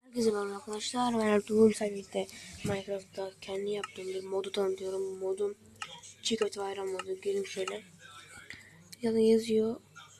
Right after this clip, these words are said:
Modu yapmakla korkmayan oyuncu ayran I D'si altı yüz otuz üç, çiğ köfte I D'si altı yüz otuz iki. Creative menüsünü bulmak için envantere açıp tohuma basın. Ee, en aşağı inin, orada bulabilirsiniz. Yani Creative menüsünde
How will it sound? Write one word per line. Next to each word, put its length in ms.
Modu 180
yapmakla 420
korkmayan 380
oyuncu 260
ayran 420
I 20
D'si 220
altı 160
yüz 80
otuz 220
üç, 180
çiğ 120
köfte 400
I 40
D'si 220
altı 140
yüz 60
otuz 240
iki. 260
Creative 260
menüsünü 300
bulmak 280
için 180
envantere 500
açıp 420
tohuma 360
basın. 460
Ee, 160
en 100
aşağı 460
inin, 300
orada 320
bulabilirsiniz. 680
Yani 300
Creative 280
menüsünde 640